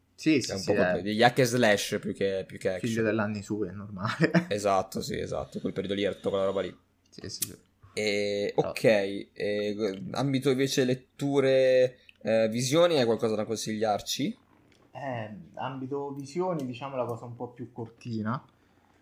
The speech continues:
Speaker 1: che anche lì siamo stati sovrastati da migliaia di cose che sono in uscita, ma in questo periodo sì, di roba da vedere ne è uscita tanta, però non tantissima.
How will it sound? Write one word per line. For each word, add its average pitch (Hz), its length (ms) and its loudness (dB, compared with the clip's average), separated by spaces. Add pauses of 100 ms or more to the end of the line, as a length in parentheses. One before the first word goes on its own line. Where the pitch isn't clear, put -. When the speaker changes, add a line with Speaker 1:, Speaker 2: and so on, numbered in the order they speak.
(240)
Speaker 1:
che 120 180 6
anche 135 340 6
lì 139 640 4
siamo 123 320 -4
stati 117 1000 -2 (400)
sovrastati 120 840 6
da 101 440 -4 (280)
migliaia 117 600 4
di 117 80 0
cose 120 360 2
che 113 60 -10
sono 135 240 0
in 139 60 -4
uscita, 107 600 -4 (560)
ma - 340 0 (180)
in 117 100 -8
questo 131 300 2
periodo 127 340 4
sì, 139 180 0
di 127 80 2
roba 127 300 6
da 120 100 8
vedere 120 240 4
ne 117 60 0
è - 20 0
uscita 110 440 0
tanta, 95 420 2
però - 300 -4 (600)
non 113 220 2
tantissima. 131 840 2